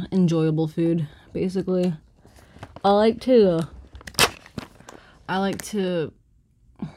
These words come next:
experiment with eating different stuff, but man, it is so hard to do anything.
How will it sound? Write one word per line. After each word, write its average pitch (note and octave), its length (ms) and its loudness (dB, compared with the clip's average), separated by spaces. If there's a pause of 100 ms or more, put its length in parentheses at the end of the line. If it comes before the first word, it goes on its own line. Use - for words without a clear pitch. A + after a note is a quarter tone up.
(680)
experiment F3 880 -4 (720)
with D#3 140 -10
eating E3+ 220 2
different E3 300 -4
stuff, E3+ 540 -4
but C#3+ 300 -6 (760)
man, C3+ 420 -6 (300)
it - 140 -6
is - 60 -14
so D3 420 -4
hard C#3+ 280 -2
to C3 340 -6 (520)
do C#3 120 -6
anything. C#3 580 -6